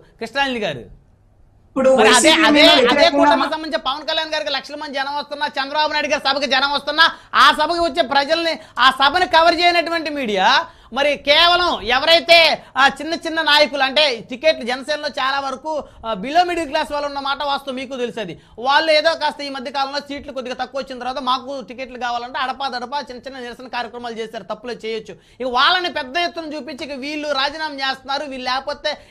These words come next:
Speaker 1: ఈ పార్టీ మునిగిపోబోతా ఉంది, ఇక ఈ కూటమి ఇంటికి పోతుందని ప్రచారం చేయడం, ప్రజలు నవ్వుకునేటువంటి పరిస్థితి కాదు అది.
Speaker 2: కూటమిలోనేమో అసమ్మతులు వచ్చి ప-, పార్టీ ఆఫీసులు తగలబెట్టి ఇవన్నీ చేస్తేనేమో చిన్న చిన్నవి అని మనం, మనం అంటాం.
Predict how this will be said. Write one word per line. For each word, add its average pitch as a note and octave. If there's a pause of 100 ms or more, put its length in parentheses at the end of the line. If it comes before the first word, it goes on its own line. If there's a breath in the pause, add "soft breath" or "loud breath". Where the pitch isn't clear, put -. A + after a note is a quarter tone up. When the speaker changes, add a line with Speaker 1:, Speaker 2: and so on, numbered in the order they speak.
Speaker 1:
ఈ A#3+
పార్టీ C#4
మునిగిపోబోతా C4
ఉంది, B3+
ఇక A#3+
ఈ C4
కూటమి B3+
ఇంటికి B3
పోతుందని A3+
ప్రచారం B3
చేయడం, A#3+ (220 soft breath)
ప్రజలు B3+ (220 loud breath)
నవ్వుకునేటువంటి C#4+
పరిస్థితి B3+
కాదు B3
అది. A#3+ (1120)
Speaker 2:
కూటమిలోనేమో C#4
అసమ్మతులు C4+
వచ్చి B3 (640)
ప-, A3+
పార్టీ G#3
ఆఫీసులు A#3+
తగలబెట్టి A#3
ఇవన్నీ A#3+
చేస్తేనేమో A#3 (120)
చిన్న A#3+
చిన్నవి B3+
అని C4+
మనం, C4+
మనం A#3
అంటాం. C#3+